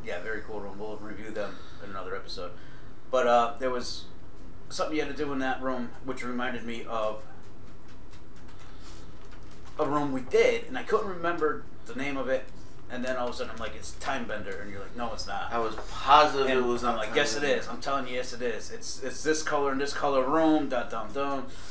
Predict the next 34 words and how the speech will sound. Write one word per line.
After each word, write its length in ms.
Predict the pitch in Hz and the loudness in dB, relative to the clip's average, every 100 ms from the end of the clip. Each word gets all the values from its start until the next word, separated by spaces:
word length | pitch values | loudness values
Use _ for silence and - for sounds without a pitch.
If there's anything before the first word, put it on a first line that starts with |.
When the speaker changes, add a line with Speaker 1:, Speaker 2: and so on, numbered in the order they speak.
| - - | -4 -4
Speaker 1:
da, 100 | 120 | -4
da, 100 | 104 | -4
da." 340 | 104 139 143 - - - - - | 0 4 4 2 -2 -4 -4 -2
And 320 | 123 120 120 - - - - - - | -2 0 -2 -2 -4 -4 -4 -4 -4
so 300 | - 143 131 | 0 4 4
we 120 | 127 | 4
get 240 | 123 165 - | 2 2 2
through 280 | 175 180 156 | 0 0 0
this 220 | 143 - | 0 0
room 420 | 156 147 117 113 - | 0 0 0 -2 -2
the 80 | 127 | -2
first 320 | 180 185 - | 2 0 0
time, 240 | 113 101 98 - - - - - - - - - - - | -2 -2 -4 -4 -4 -4 -4 -4 -4 -4 -4 -4 -4 -2
um, 380 | 110 110 107 107 - - - - - - - - - - - - - - - - - - - | 2 4 4 2 -4 -4 -4 -4 -4 -4 -4 -4 -4 -4 -4 -4 -4 -4 -4 -4 -4 -4 0
and 400 | 139 131 123 117 - - - | 2 4 2 0 -2 -4 -4
we 100 | 123 | -4
get 160 | 127 | -4
to 60 | 131 | -4
the, 60 | 120 - | -4 0
or 120 | 127 | 0
the 80 | 120 | 0
second 240 | - 135 123 | -2 -4 -2
time 180 | 120 | -4
we 60 | 107 | -2
go 120 | 113 | -4
through 180 | - 127 | -4 -4
the 40 | 107 | -2
room, 300 | 131 120 110 - - - - | -2 -2 -4 -4 -4 -4 -4
and, 400 | 117 110 110 104 | -4 -6 -6 -4
uh, 260 | 107 104 104 | 0 0 0
we 80 | 107 | -4
get 140 | 117 117 | -4 -4
to 60 | |
the, 180 | 113 107 | -4 -4